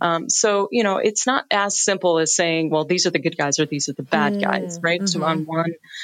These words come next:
Speaker 1: the other, you know, just how faith impacts how we vote, you know, it shapes our understanding of the purpose of politics as a way, certainly not the only way, um, but a way to accomplish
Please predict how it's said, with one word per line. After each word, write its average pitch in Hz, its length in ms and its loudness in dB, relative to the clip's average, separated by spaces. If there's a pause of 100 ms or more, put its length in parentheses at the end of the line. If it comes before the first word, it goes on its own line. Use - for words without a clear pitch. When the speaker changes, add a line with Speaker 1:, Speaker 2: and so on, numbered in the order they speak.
(400)
Speaker 1:
the 254 140 4
other, 277 440 2 (100)
you 214 120 0
know, 185 140 2
just 180 380 0
how 180 360 0
faith 175 340 0
impacts 175 400 0
how 160 140 0
we 151 180 -4
vote, 151 400 0
you 208 80 -2
know, 202 80 0
it - 140 0
shapes - 400 2
our 185 180 -2
understanding 160 600 -2
of 143 60 -10
the 143 120 -8 (180)
purpose 156 380 0
of - 160 -6
politics 190 720 -2
as 156 200 -2 (140)
a 202 200 4
way, 147 440 0 (100)
certainly - 380 0
not 185 240 0
the 156 180 -4
only 151 340 0
way, 170 360 -2 (400)
um, 180 160 0
but 202 160 0 (180)
a 262 200 2
way 208 400 2
to 208 120 -2
accomplish 185 840 0